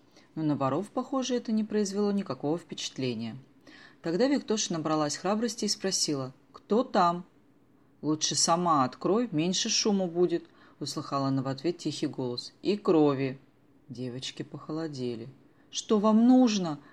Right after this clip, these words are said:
пролепетала Муся. «Только поговорить». «С кем?» «С вами обеими».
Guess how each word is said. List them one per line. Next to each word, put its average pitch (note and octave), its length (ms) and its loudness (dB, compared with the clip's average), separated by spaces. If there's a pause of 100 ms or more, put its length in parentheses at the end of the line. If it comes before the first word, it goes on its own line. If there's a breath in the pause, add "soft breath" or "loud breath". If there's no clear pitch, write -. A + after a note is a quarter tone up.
пролепетала D3+ 580 -2
Муся. C#3 460 -4 (560)
«Только E3+ 320 2
поговорить». G3+ 640 0 (260)
«С - 160 -12
кем?» A3 500 0 (220)
«С - 160 -10
вами C#3+ 320 0
обеими». E3+ 640 4